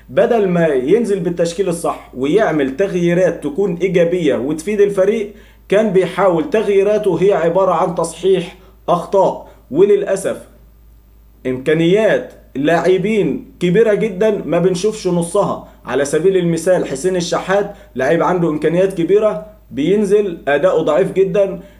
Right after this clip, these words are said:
في ظل لما أنت اديت الفرصة لأحمد عبد القادر قدر يعمل، قدر يعمل لك الفارق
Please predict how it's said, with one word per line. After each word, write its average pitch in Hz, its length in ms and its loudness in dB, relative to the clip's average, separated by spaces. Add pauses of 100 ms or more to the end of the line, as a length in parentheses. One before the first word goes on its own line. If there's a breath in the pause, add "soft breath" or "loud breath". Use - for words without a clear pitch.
(140)
في 214 160 2
ظل 220 340 2
لما 202 200 0
أنت 226 160 -2
اديت 214 280 2
الفرصة 190 440 0
لأحمد 202 320 2
عبد 175 220 0
القادر 180 440 2
قدر 185 300 0
يعمل، 170 280 -2
قدر 180 340 0
يعمل 170 340 0
لك 170 140 0
الفارق 139 480 -2